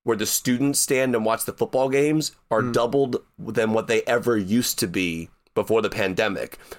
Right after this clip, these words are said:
Speaker 1: because
Speaker 2: Mm.
Speaker 1: younger kids have been so pent up and home.
Speaker 2: Oh, yeah.
Speaker 1: That's, that's, that's why Venom did ninety million. It's a fun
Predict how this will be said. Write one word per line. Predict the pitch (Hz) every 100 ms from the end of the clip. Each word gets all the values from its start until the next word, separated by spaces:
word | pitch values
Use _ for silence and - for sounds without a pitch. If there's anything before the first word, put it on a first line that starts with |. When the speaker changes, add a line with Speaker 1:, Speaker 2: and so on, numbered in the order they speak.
| -
Speaker 1:
because | 127 127 101
Speaker 2:
Mm. |
Speaker 1:
younger | 151 131 135 127
kids | - 147 131 117 104 - - _ _
have | 113 104
been | 113 107
so | - - 127 123
pent | - - 120 110 -
up | 123 113 -
and | 110 101 87
home. | - 147 139 120 101 95 95 -
Speaker 2:
Oh, | 151 117
yeah. | 104
Speaker 1:
That's, | 117 - -
that's, | 127 156 -
that's | 160 185
why | 202 202
Venom | 156 190 180
did | 180
ninety | 156 165 185 185
million. | 165 226 170 107
It's | 139 139
a | 165
fun | - 156 160 175 175